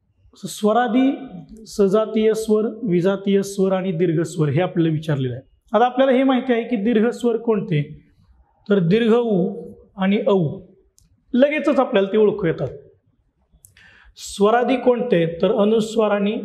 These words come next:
विसर्ग. सजातीय स्वर कोणते, तर अ आणि आ. विजातीय स्वर कोणते, तर अ आणि ओ.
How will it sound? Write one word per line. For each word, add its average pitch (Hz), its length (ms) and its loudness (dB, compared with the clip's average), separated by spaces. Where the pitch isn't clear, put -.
विसर्ग. 165 640 0
सजातीय 220 600 0
स्वर 233 240 -2
कोणते, 220 420 0
तर 190 280 -2
अ 220 40 6
आणि 220 440 2
आ. 160 120 0
विजातीय 220 480 0
स्वर 208 260 0
कोणते, 190 320 0
तर 190 380 0
अ - 40 0
आणि 175 140 -2
ओ. 147 120 0